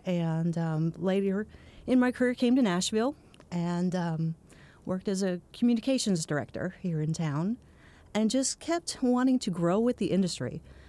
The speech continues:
I was availed the, um, opportunity to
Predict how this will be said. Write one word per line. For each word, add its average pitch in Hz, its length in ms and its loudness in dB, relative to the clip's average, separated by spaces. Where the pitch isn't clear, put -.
I - 80 -2
was 175 300 0
availed 196 460 2
the, 170 340 0
um, 156 460 -4
opportunity 247 720 0
to 180 580 2